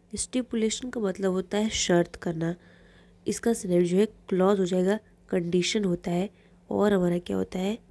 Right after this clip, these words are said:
रिक्विसाइड होता है। ये सब इसके सिनोनिम्स बनते हैं। वर्ड हमारा क्या है? श्रूड। श्रूड का मतलब होता है चालाक होना। इसका सिनोनिम जो है एस्ट्यूट होता है, कैलकुलेटिव होता है, एस्ट्यूट होता है।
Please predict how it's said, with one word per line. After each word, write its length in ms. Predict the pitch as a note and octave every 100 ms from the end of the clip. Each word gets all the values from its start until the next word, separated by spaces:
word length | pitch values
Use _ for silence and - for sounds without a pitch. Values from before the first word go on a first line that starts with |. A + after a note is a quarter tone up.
| - _ _ _ -
रिक्विसाइड 880 | A#3+ A#3+ G3+ F#3 - - F3 F3 F3
होता 220 | - E3
है। 200 | E3 F#3 _ _ -
ये 100 | G#3
सब 240 | B3 A#3
इसके 300 | - - G3+
सिनोनिम्स 520 | G3+ G3 F3+ F#3 G#3+ -
बनते 320 | F3+ E3+ F3+
हैं। 240 | E3 F3 - _ _ _ _ _ _ - _ _ _ _ _ G#3
वर्ड 180 | A#3+
हमारा 220 | B3 A3 G3
क्या 180 | G3
है? 140 | G3+ A#3 - _
श्रूड। 640 | - - F3+ F3+ E3+ F3 - _ -
श्रूड 360 | - A3+ B3
का 120 | - G#3+
मतलब 260 | F#3 F#3+
होता 200 | F3+ F#3
है 160 | F3+ A3 -
चालाक 520 | G3+ F3+ F3 F3 -
होना। 280 | F3+ F3 E3 - - - _
इसका 280 | F#3+ - A#3
सिनोनिम 380 | A3 F#3+ F3+ F#3
जो 120 | F#3+
है 120 | G3+ - _ -
एस्ट्यूट 540 | - G3 - A3+ A#3 -
होता 200 | F3 F3+
है, 180 | F#3 A3 - _ -
कैलकुलेटिव 680 | G#3 A3 A3 F#3+ F3 F3+
होता 220 | F3 F3
है, 180 | F3+ G3+ - - _ -
एस्ट्यूट 460 | E3 - F3+ F3
होता 220 | F#3+ -
है। 240 | E3+ E3+